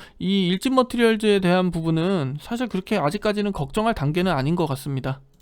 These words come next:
저도 마찬가지로 지속해서 홀딩해서 가지고 갈 예정이고요. 우리가 결국에는 저희 같은 개미 투자자들은 이 주식으로 인해서 돈을 벌어야 되는 거잖아요. 우리가 주식 왜 하는 거예요? 돈 벌기 위해서 하는 거잖아요. 어?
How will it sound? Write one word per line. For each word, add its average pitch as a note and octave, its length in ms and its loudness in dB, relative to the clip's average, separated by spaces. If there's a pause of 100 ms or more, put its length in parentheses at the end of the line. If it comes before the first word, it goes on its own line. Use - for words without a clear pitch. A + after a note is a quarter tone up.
(180)
저도 F3 240 4
마찬가지로 F#3+ 500 6
지속해서 F3+ 720 2
홀딩해서 G#3 480 2
가지고 D#3 400 2
갈 D#3 220 0
예정이고요. C#3 640 2 (480)
우리가 G#3+ 340 4
결국에는 G3+ 920 2
저희 G3 220 2
같은 G#3 260 0
개미 G3 380 2
투자자들은 D#3 960 0 (360)
이 F#3 100 0
주식으로 D#4 580 4
인해서 A3+ 340 4
돈을 G#3 360 6
벌어야 G3 260 6
되는 C#3 220 0
거잖아요. C3+ 340 -4
우리가 G#3 220 2
주식 A3+ 260 2
왜 D3 100 6
하는 D#3 240 2
거예요? C3 200 -2
돈 A#3+ 260 4
벌기 D4+ 260 2
위해서 F#3+ 220 4
하는 F3+ 160 0
거잖아요. C#3+ 560 -6 (180)
어? F3 140 -8